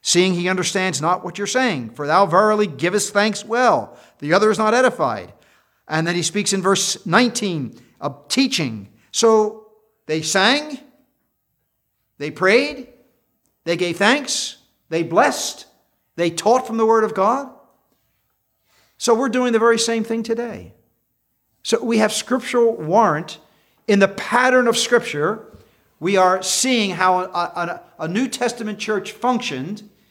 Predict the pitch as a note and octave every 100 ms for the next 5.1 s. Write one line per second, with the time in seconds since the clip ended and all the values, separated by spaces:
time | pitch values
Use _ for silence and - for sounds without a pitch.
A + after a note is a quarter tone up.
0 | _ _ - F3 F3 E3+ G#3 B3 A#3+ G#3
1 | G#3+ G3 F#3+ - G3+ G3 E3+ D#3 D#3 D3+
2 | C#3+ - - - C#3+ - C#3+ C#3+ G3+ G3+
3 | - D#3+ D3+ C#3+ C#3 C3+ C3 - D#3+ A#3+
4 | B3 F#3+ - D#3 C3+ C3 D3 C3+ C3 C3
5 | B2+